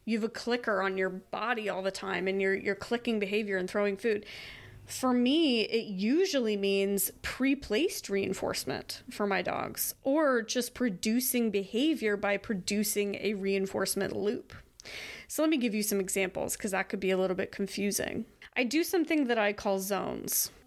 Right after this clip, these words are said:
I will feed the dog in the zone that I want them to seek out simply by delivering food to that area when a certain trigger occurs. So I taught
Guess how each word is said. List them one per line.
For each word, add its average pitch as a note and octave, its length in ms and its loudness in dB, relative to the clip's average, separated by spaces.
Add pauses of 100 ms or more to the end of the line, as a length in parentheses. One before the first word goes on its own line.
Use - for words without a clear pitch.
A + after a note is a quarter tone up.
(200)
I A3+ 160 2
will A3 160 2
feed C4 340 0
the C4+ 60 -4
dog A3 480 2
in A#3 180 4
the G#3 100 2
zone G3 680 2
that G#3 160 0
I G3 100 4
want G3 320 0
them G3+ 240 0
to G3 520 2
seek - 460 0
out G3+ 540 -4 (640)
simply B3+ 460 0
by G#3 480 2 (640)
delivering A3 640 2
food A#3 320 0
to A3+ 100 0
that F#3 260 0
area C4 600 2 (400)
when G#3+ 280 0
a A3 80 2
certain G#3 320 0
trigger G3+ 380 0
occurs. - 680 -2 (420)
So G#3+ 460 2 (560)
I B3 440 4
taught G#3 500 0